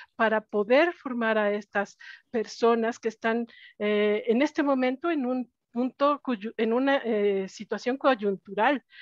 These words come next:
Si México está otra vez entre los países que tienen yacimientos importantes en uno de estos, eh, elementos, eh,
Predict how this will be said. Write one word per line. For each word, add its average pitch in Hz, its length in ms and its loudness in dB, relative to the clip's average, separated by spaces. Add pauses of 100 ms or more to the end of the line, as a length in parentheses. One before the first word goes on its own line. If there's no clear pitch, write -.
(140)
Si - 260 -8
México 220 540 0
está 220 320 0
otra 214 260 -4
vez 233 360 -4
entre 208 280 -6
los 208 240 -12 (800)
países 233 680 0
que 226 120 -4
tienen 233 420 0 (160)
yacimientos 233 800 0
importantes 247 760 -4
en 208 100 -6
uno 226 220 -2
de 247 80 -2
estos, 254 380 -6 (320)
eh, 208 420 0 (240)
elementos, 208 960 0 (120)
eh, 196 640 -2